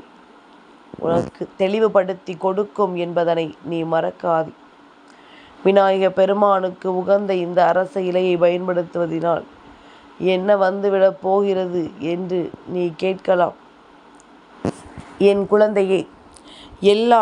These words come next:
நன்மைகளையும் நடத்தக்கூடிய பக்குவம் தெய்வம் நீ செய்கின்ற ஒவ்வொரு விஷயங்களை பொறுத்தும் உனக்கு கொடுக்கும். அதுபோலத்தான் இப்பொழுதெல்லாம் உனக்குள் இருக்கின்ற பொறுமையான சிந்தனைகள், எதையும்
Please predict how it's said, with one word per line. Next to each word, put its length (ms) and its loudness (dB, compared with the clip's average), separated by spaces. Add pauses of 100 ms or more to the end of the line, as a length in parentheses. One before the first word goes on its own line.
(120)
நன்மைகளையும் 720 -2 (420)
நடத்தக்கூடிய 920 -2 (140)
பக்குவம் 460 -2 (800)
தெய்வம் 480 2
நீ 100 -4 (140)
செய்கின்ற 560 -2 (160)
ஒவ்வொரு 400 0
விஷயங்களை 560 -2 (140)
பொறுத்தும் 500 -4
உனக்கு 320 -6 (120)
கொடுக்கும். 480 -6 (580)
அதுபோலத்தான் 840 0 (380)
இப்பொழுதெல்லாம் 920 -2
உனக்குள் 460 -6
இருக்கின்ற 640 -8 (100)
பொறுமையான 760 -2 (100)
சிந்தனைகள், 560 -6 (920)
எதையும் 400 0